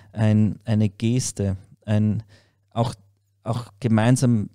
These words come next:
Trauer durchleben. Wir haben über das Thema gesprochen, äh, unsere Geschichte, die wir haben, wo wir so viele schwere Stunden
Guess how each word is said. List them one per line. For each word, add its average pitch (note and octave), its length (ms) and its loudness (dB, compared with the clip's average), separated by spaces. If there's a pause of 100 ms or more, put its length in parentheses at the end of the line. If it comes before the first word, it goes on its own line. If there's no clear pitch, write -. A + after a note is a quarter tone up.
Trauer A#2 320 2
durchleben. G#2 920 -4
Wir A2 180 2
haben A2+ 100 4
über G#2 120 0
das G#2+ 140 -6
Thema A#2 260 2
gesprochen, G2+ 640 -4
äh, G2+ 200 0
unsere G#2 440 -4
Geschichte, G#2 680 -4 (240)
die A2 140 -6
wir G#2 160 0
haben, A2 300 0 (400)
wo A2 120 -2
wir A2+ 120 2
so A#2+ 180 -2
viele A2+ 220 -2
schwere G#2 320 -4
Stunden A#2+ 580 -2